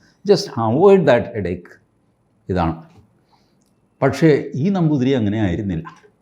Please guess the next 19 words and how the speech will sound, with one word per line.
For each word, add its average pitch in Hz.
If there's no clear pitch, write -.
അദ്ദേഹം 101
പണ്ട് 131
മുതലേ 135
പെൺകുട്ടികളോട് 120
വലിയ 113
വാത്സല്യമുള്ള 95
മനുഷ്യനാണ്. 82
അങ്ങനെ 101
വഴി 110
കണ്ടവനെ 117
കെട്ടിച്ചു 104
കൊടുക്കാനൊന്നും 110
അങ്ങനെ 104
കിട്ടില്ല. 82
പക്ഷേ 196
ആലോചിച്ച് 156
കണ്ടെത്തിയ 127
ഒരു 101
പയ്യൻ, 92